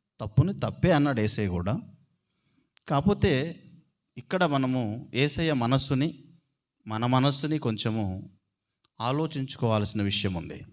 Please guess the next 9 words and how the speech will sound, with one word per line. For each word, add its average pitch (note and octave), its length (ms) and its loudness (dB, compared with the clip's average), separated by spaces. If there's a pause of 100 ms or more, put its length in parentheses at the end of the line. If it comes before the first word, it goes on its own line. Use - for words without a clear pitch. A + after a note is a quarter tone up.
(920)
లోకస్తులు G3+ 400 -4
కొంతమంది D3+ 380 0
అంటారు, C3+ 320 0
"యేసు C#3 300 -4
ప్రభు C#3+ 260 0
దగ్గరికి C3 340 -4
వెళ్ళేవాళ్ళంతా B2 420 0
పాపులు" A2+ 440 2
అంటారు. F#2 340 -4